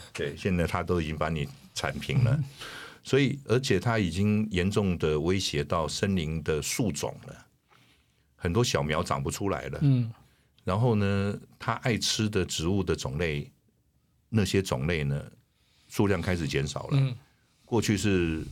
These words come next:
Speaker 1: 优势树种。
Speaker 2: 嗯。
Speaker 1: 现在换了一批了。
Speaker 2: 嗯。
Speaker 1: 而换了那一批的优势树种呢，跟过去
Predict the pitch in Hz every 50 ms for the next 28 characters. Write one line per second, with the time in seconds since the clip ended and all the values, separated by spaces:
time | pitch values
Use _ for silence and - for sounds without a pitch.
0 | - - 107 95 95 104 - - 104 85 80 - 92 76 - 143 - 160 135 120
1 | 113 113 - - _ _ _ _ - - 113 107 104 101 - 165 143 127 98 90
2 | 90 - - 87 80 73 - - - - 139 127 120 110 107 - _ _ _ _
3 | - 98 101 107 110 151 135 123 110 104 110 113 110 107 104 - - 101 101 95
4 | 95 98 95 - - 98 - - 104 87 - - 67 67 67 71 69 - 92 92
5 | 92 92 92 - - 123 110 92 - - 110 95 85 80 69